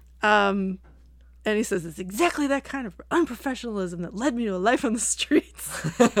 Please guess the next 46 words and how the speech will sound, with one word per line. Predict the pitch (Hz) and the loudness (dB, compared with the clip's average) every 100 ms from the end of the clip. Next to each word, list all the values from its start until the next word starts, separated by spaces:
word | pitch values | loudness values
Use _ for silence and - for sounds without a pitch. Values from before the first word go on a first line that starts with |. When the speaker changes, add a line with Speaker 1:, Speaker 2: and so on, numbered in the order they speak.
| 190 | 6
Speaker 1:
And | 254 | 6
he | 240 | 4
destroys | 208 - - 226 220 220 208 180 175 175 175 - | 0 -4 -6 -2 2 4 2 2 -2 -4 -8 -12
Speaker 2:
Yep, | 127 127 - | -4 -4 -4
he | 127 | -8
tosses | - 117 113 107 104 | -8 -6 -8 -8 -6
it. | 104 - - - - | -8 -10 -20 -20 -10
Speaker 1:
all | - 196 196 | 0 2 2
of | |
his | 196 | 0
cigarette | - 196 175 185 180 | -2 -4 -2 -2 -2
butts | 185 175 - - | -6 -6 -10 -10
and | 185 185 | -8 -4
knocks | 180 185 - | -4 -6 -8
them | - 185 175 175 185 - - - - - - - - - - - - - | -10 -8 -6 -8 -10 -16 -20 -20 -20 -20 -20 -20 -20 -20 -20 -20 -16 -6
out | 185 | -6
of | 165 | -6
the | |
way | 160 - 165 185 - - | -10 -12 -14 -18 -20 -14
into | 180 - | -8 -6
Speaker 2:
Yep. | |
Speaker 1:
chaos. | - 202 - - - - - - - - - - | -6 -6 -6 -10 -16 -20 -20 -20 -20 -20 -20 -4
Speaker 2:
I | 143 | 0
also | 156 190 | 0 0
think | 190 | 0
it's | 160 - | -2 -2
kind | 147 | -4
of | 127 | -2
a, | 120 | -4
similar | 117 131 120 | -4 -6 -8
to, | 120 | -8
like, | 107 | -8
a | 104 | -8
Rain | 101 92 101 | -8 -8 -10
Man | 101 98 98 95 92 - - - - - - - - - | -12 -12 -12 -14 -18 -20 -20 -20 -20 -20 -20 -20 -20 -20
type | - 110 | -16 -14
of | 117 | -12
character. | 120 104 107 104 101 - - - | -8 -8 -8 -10 -12 -16 -20 -8
Speaker 1:
Mm-hmm. | 208 240 196 | -6 -4 -4
Speaker 2:
Like, | 196 | -4
someone | 214 151 | -4 -4
who | 151 | -4
seems | 127 - 135 127 | -4 -4 -6 -10
like | 110 | -12
just, | 117 - | -12 -12
like, | 98 | -12